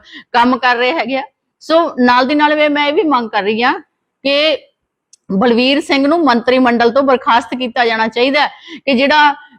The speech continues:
ਕਿਸੇ ਔਰਤ ਦਾ, ਆਪਦੀ ਪਾਰਟੀ ਦੀ ਕਿਸੇ ਔਰਤ ਦਾ ਉਹਨੇ ਸ਼ੋਸ਼ਣ ਕੀਤਾ, ਉਹਨੂੰ ਅੱਗੇ ਆਉਣ ਤੋਂ ਰੋਕਿਆ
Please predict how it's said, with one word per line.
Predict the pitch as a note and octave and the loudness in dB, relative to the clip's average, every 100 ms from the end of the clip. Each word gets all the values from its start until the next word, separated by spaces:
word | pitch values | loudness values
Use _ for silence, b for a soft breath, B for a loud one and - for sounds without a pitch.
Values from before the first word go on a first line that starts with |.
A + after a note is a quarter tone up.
| - | -4
ਕਿਸੇ | C#4 E4+ | -2 0
ਔਰਤ | D4+ A#3 C4 C4 C4+ | 0 2 2 2 0
ਦਾ, | C#4 C#4 B3 - _ | 2 2 2 -4 _
ਆਪਦੀ | A#3 B3+ A#3+ C4+ C#4+ | 0 2 0 -2 -2
ਪਾਰਟੀ | - A#3+ A3+ B3 A#3+ | 2 2 2 -2 -4
ਦੀ | C4 | -4
ਕਿਸੇ | B3+ B3 C#4+ | -6 -4 2
ਔਰਤ | A3+ A3 A#3+ | 2 2 -2
ਦਾ | B3 | 0
ਉਹਨੇ | B3+ C4+ | 0 0
ਸ਼ੋਸ਼ਣ | - A#3 C4+ E4+ C4+ | 0 0 0 0 -2
ਕੀਤਾ, | B3 G#3 B3 A#3+ B B | -4 -2 0 0 B B
ਉਹਨੂੰ | B3 C#4+ - | 0 0 0
ਅੱਗੇ | A#3 A#3 | 0 0
ਆਉਣ | C4 B3+ A#3 | 0 0 0
ਤੋਂ | C4 | 2
ਰੋਕਿਆ | B3 G#3 B3+ B3 | 2 0 0 0